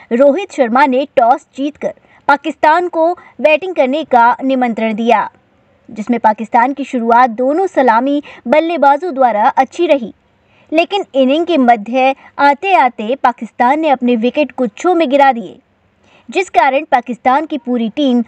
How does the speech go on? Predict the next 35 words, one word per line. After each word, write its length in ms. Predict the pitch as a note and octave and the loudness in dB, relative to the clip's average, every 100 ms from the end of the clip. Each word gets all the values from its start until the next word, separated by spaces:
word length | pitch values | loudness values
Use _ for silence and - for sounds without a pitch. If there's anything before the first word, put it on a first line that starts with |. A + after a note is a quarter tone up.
| - - | -6 2
मात्र 380 | B3+ E4 - F4 | 2 2 0 -6
बयालीस 640 | G#3+ B3 A#3 A#3 D#4 - | 0 2 2 0 -4 -10
ओवर 400 | A3+ A3 B3 C4 - - | -6 2 4 2 0 0
पाँच 340 | C#4 C#4+ F4 D4+ | 2 2 0 0
बॉलों 340 | A#3+ G#3+ B3+ | 2 2 2
में 300 | C4+ A3+ C4 _ - - | 0 -2 -4 _ -16 2
मात्र 280 | D4+ E4 F#4+ | 2 2 -2
एक 240 | C#4 D4+ | -4 -4
सौ 120 | - | -2
इक्यानवे 540 | D#4+ - C#4 C4 C#4+ D4 | -4 0 2 2 0 0
रन 180 | B3+ C4 | 2 2
ही 140 | B3 | 0
बना 240 | G#3+ G#3 | 0 -2
सकी, 340 | G#3 A3+ A3+ F#3 _ - - _ _ _ _ _ - - | -2 -6 -8 -14 _ -20 -20 _ _ _ _ _ -20 -6
जिसके 240 | A#3+ - A#3+ | -6 0 2
जवाब 320 | D4+ G#3+ C4 | 4 4 4
में 100 | C#4 | 2
उतरी 320 | C#4 B3+ C4+ | 0 -2 -4
भारतीय 440 | C4 B3+ A3 B3 A#3 | 0 0 0 0 -2
टीम 300 | B3+ D4+ D#4 | 0 -4 -2
की 140 | D#4 | -4
शुरुआत 580 | - B3+ B3 C#4 D#4 D#4+ | -4 -2 2 4 2 -2
बेहतरीन 680 | A3 A#3 B3 - D4 F4+ F4+ | -4 -2 -2 0 0 0 -2
रही 240 | D#4+ - - _ _ _ - | -4 -4 -14 _ _ _ -2
और 120 | F#4 G4 - | 2 2 0
एक 280 | D4 F#4 - | -2 -2 2
ओपनर 360 | C#4 C4+ C4 D#4 | 2 2 0 0
के 120 | A#3+ | -2
तौर 300 | G#3 G#3 D4+ | 0 2 2
पर 260 | C#4 C4 C4+ | 4 2 2
उतरे 280 | B3 A#3 | 0 0
कप्तान 520 | C#4+ C4 - B3 A#3+ A#3+ | 2 0 2 0 0 0
रोहित 340 | B3 A#3+ F4+ | -4 -4 -6
शर्मा 340 | - A#3+ C4 | 0 2 2
ने 240 | D4+ B3 | 2 0